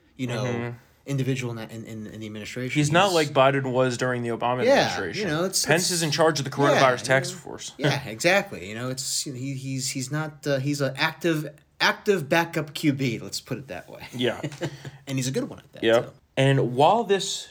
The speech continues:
Speaker 2: debate was going on last night, we actually had, uh, more riots develop.
Speaker 1: Yes, yes.
Speaker 2: Um, well, this time in Wauwatosa, Wisconsin.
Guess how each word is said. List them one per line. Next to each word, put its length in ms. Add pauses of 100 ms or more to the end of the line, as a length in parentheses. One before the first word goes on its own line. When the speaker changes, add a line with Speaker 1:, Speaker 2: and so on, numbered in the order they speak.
Speaker 2:
debate 260
was 160
going 260
on 240
last 300
night, 220
we 100
actually 460
had, 400
uh, 320
more 340
riots 600
develop. 500
Speaker 1:
Yes, 520
yes. 680
Speaker 2:
Um, 100
well, 140
this 260
time 380
in 320
Wauwatosa, 1000
Wisconsin. 800